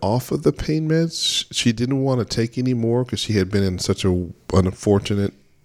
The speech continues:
kind of a trip on those pain, 'cause she was on, um, propofol, what they were giving her in the hospital. That's the Michael Jackson stuff that he was taking from a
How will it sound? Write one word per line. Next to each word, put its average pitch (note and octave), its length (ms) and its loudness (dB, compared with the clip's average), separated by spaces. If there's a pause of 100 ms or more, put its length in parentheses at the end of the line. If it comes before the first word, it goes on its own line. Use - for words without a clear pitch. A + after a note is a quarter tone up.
(120)
kind G2 220 0
of F#2 160 -2
a D#2+ 220 -2 (340)
trip - 380 2
on F#2 180 2
those F#2 200 0
pain, G2+ 240 0
'cause A2 120 -8
she - 80 0
was C3 180 2
on, F2 320 -2
um, D#2+ 420 -4 (680)
propofol, A#2 600 2
what F2+ 80 0
they F2 80 2
were E2+ 100 0 (120)
giving F2 180 2
her D#2+ 220 -2
in A2+ 240 2
the F#2 80 -2 (140)
hospital. D#2 420 -2
That's D#2+ 180 0
the F#2 100 0
Michael F2 280 0
Jackson F2 400 0
stuff - 260 -2
that F2 80 -2
he F2+ 80 4
was E2+ 280 0
taking E2+ 440 2
from D#2+ 240 -2
a D2 80 -8